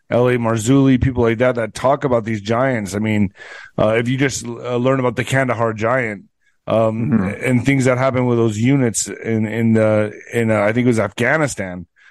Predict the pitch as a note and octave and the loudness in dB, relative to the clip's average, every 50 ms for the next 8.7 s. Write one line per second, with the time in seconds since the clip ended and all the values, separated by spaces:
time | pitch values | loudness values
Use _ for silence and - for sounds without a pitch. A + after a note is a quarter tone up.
0 | - - _ _ _ _ _ _ _ _ - - A#2 E3+ A3 A#3 G3+ D3+ D3 D#3+ | -20 -20 _ _ _ _ _ _ _ _ -4 -2 0 2 4 4 2 2 4 2
1 | D#3+ D3 D3 C#3 C#3+ C3 A2+ B2 A2 A2 G#2 G#2+ A#2+ B2+ A#2 G#2+ G#2 - - A#2 | 4 4 4 4 2 2 0 -4 -4 -4 -2 -2 -2 -2 0 -2 -4 -4 -2 -4
2 | G#2+ G#2 F#2 A#2 A#2 B2 B2+ C3 C3 C3+ C3+ C3 C3+ C3+ C#3 C#3+ C#3+ C#3 C3+ C3+ | -2 -2 -2 -2 -2 0 0 0 0 0 0 0 0 2 0 0 0 0 0 2
3 | C3+ C3+ C3+ C3+ E3 F#3 G#3+ G3 D3+ C#3 C#3 C#3 C#3 C3 B2+ A#2+ A2+ A2 A#2+ A#2 | 2 4 4 6 6 4 6 4 4 4 4 2 2 2 0 -2 0 0 0 0
4 | A#2 A2 G#2+ G#2+ A#2 A#2+ G#2+ - - - D#3+ D#3+ D3 C3 D3 C3+ C3 C3+ C3 B2+ | 0 -2 -2 -2 -2 0 0 0 0 2 2 2 2 2 0 2 2 2 0 0
5 | B2 A#2 B2 A#2+ A2+ - - A#2+ A2 A#2+ B2+ B2 - - A#2 A2+ G2+ - A2+ G#2+ | 0 2 0 0 0 -2 -4 -2 0 0 0 0 0 -2 -4 -2 0 0 2 2
6 | A2 A2 G#2 - - A2 G#2+ G#2+ A2+ A#2+ A2+ - A#2+ A#2 A2+ A#2 A#2+ A#2+ A#2 A2+ | 2 0 -2 -4 -4 -2 0 2 2 2 2 2 2 4 4 4 4 2 0 -4
7 | G2+ G2+ - B2+ A#2 - - - C#3 C3+ A#2+ A#2+ A#2+ A#2+ B2+ B2+ C3 A#2+ B2+ A#2 | -8 -10 -12 -12 -12 -8 -2 0 0 0 0 0 2 4 4 4 4 2 -2 -4
8 | A#2 A2 G#2+ G2+ B2 B2+ C3 A#2+ A2 G2+ G2 - - - | -4 -4 0 2 2 4 2 2 0 -6 -12 -14 -14 -16